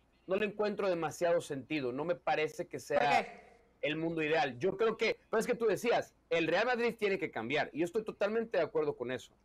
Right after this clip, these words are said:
Speaker 1: Yo creo que si vas a apostar, tienes que apostar al futuro, y tienes que apostar al futuro, al futuro en la cancha y fuera de la cancha que, también.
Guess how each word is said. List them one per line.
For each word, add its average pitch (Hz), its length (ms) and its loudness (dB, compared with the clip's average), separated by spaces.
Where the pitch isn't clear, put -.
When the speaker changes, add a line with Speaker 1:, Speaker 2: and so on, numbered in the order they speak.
Speaker 1:
Yo 190 120 -2
creo 254 200 2
que 240 100 0
si 190 180 -6
vas 220 240 0
a 277 40 2
apostar, 139 680 -2
tienes 247 220 2
que 269 80 -2
apostar 180 440 -2
al 190 100 -2
futuro, 147 580 -4
y 151 80 -6
tienes 233 240 0
que 247 80 -2
apostar 196 320 -4
al 190 80 -2
futuro, 170 340 0
al 147 160 0
futuro 151 440 -2
en 214 160 0
la 262 120 -2
cancha 269 380 0
y 151 100 -8
fuera 254 300 2
de 226 60 4
la 175 180 2
cancha 156 260 -2
que, 127 80 -6
también. 110 480 -6